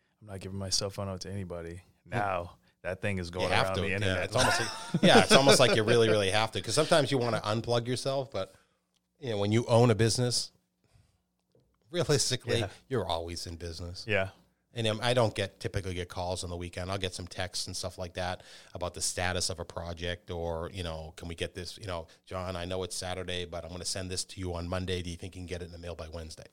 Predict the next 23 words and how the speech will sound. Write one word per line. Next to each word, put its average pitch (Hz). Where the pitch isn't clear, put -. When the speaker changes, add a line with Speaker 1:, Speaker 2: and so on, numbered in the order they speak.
Speaker 2:
You 175
know, 101
little 113
things 85
like -
that. -
Speaker 1:
Yeah. 82
Speaker 2:
That 98
stuff 87
happens, 80
and -
I 95
just 87
got 90
a -
call 90
like 82
that 85
yesterday. -
Speaker 1:
Yeah. 110
<laughs> 190
I, 113
I, 104